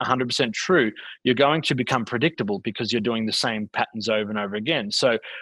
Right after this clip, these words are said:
what is much more effective, a much more effective way of doing a, a single leg, for example, a drill on a single leg,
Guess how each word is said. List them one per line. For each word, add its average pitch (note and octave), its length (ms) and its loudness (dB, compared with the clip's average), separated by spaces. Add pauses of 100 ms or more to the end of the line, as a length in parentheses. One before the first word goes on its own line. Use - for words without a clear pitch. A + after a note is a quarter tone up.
(140)
what - 220 6
is C#3 160 2
much D#3 280 4
more C3+ 160 2
effective, C3+ 640 2 (220)
a B2+ 80 2
much D3 240 2
more D3+ 120 6
effective B2 360 2
way C3 220 6
of A#2 160 -2
doing B2+ 300 2
a, G#2+ 260 -2
a A#2 80 0
single G3+ 360 4
leg, G2 220 -2
for A#2 120 -2
example, G#2 400 -2
a G#2 60 -2
drill B2 200 0
on A2+ 80 0
a A2 60 -2
single G3+ 280 2
leg, G#2+ 140 0